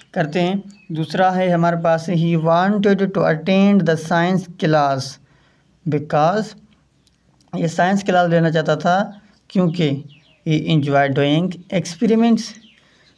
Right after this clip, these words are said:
यहाँ पे जगह बहुत कम है, इसलिए ये सारा statement मैं नहीं लिख पाऊँगा।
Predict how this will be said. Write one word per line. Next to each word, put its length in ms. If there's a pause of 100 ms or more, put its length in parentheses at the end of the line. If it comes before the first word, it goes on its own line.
(640)
यहाँ 180
पे 340 (1120)
जगह 460
बहुत 400
कम 240
है, 300 (540)
इसलिए 400
ये 120
सारा 420
statement 500
मैं 120
नहीं 180
लिख 180
पाऊँगा। 380